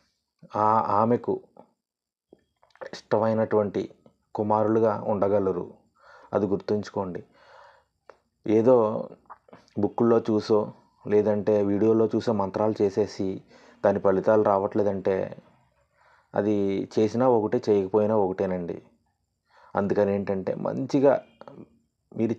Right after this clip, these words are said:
చేసే పూజ అయితేనో, మీరు చేసే సాధన అయితేనో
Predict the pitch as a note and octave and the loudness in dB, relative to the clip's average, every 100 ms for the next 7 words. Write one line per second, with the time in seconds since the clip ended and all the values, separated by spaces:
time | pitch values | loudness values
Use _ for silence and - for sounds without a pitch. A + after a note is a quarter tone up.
0 | A#2 A2+ C#3 C3+ A2+ A#2 B2 A#2 A#2 G#2+ | -2 0 0 -2 -2 0 0 0 -2 -2
1 | A2 A#2+ A2 F#2+ G#2+ G#2+ A2 - - G#2+ | -4 -4 -6 -2 0 2 0 -2 0 2
2 | A2 A2+ A#2 G#2 G#2+ G2+ G2+ | 2 2 -2 -4 -4 -6 -6